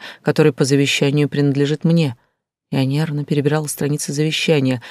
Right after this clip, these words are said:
которое явно указывало мое имя как единственного наследника. «Мы отдельно подадим иск о выселении Светы из дома на основании завещания. Она незаконно занимает вашу собственность. Суд будет на вашей стороне, учитывая, что у нас есть четкие законные документы на руках».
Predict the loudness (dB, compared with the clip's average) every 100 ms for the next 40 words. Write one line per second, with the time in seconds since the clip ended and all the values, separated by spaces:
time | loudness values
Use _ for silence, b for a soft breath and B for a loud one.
0 | B -2 2 4 6 4 4 4 2 2
1 | 2 4 4 4 2 2 0 0 0 -4
2 | -2 -2 0 -4 -2 0 2 2 0 0
3 | 2 2 0 -4 -8 -12 _ _ _ _
4 | _ _ _ _ _ _ _ _ _ _
5 | _ 6 6 4 2 2 4 4 4 2
6 | 2 4 4 2 2 0 0 -2 2 4
7 | 4 4 6 4 4 2 4 4 2 4
8 | 6 6 6 4 4 6 6 6 6 4
9 | 2 -2 -4 -6 -8 -12 _ 0 4 6
10 | 6 4 4 4 4 4 4 2 0 -4
11 | -4 -8 -8 -10 -8 -6 -6 -8 B B
12 | 0 6 8 8 8 6 6 6 4 2
13 | 0 2 4 4 4 2 2 4 4 4
14 | 2 2 2 2 0 0 -2 0 2 4
15 | 4 2 4 4 2 2 2 4 4 2
16 | 0 -2 -10 -12 -16